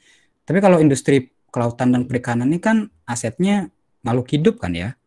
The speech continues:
Misalkan dia perikanan gitu kan asetnya adalah ikan gitu. Nah, gimana tuh mereka mengelola asetnya? Kebijakan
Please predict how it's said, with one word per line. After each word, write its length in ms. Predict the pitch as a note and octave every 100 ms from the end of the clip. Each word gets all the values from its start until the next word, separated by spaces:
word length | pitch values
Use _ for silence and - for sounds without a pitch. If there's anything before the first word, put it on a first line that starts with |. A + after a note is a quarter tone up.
| _ _ _ _
Misalkan 320 | - A2+ D#3
dia 160 | D#3 D#3 - _ _
perikanan 560 | A2 - E2+ G#2 D3 D3
gitu 240 | B2+ D#3+
kan 80 | E3+
asetnya 400 | A#2 G2 D3 D3
adalah 320 | G#2+ G2 F#2 - _
ikan 480 | G2+ G2 G2 F#2+
gitu. 160 | F2 G#2+ -
Nah, 160 | A2
gimana 320 | G2+ G#2+ B2+ F#3+
tuh 160 | G3+
mereka 320 | D#3 B2 -
mengelola 480 | A#2 A2 G#2 G2+ G2+
asetnya? 480 | F#2 - E2+ F#2 F#2
Kebijakan 560 | G2 G2+ G#2 - A2+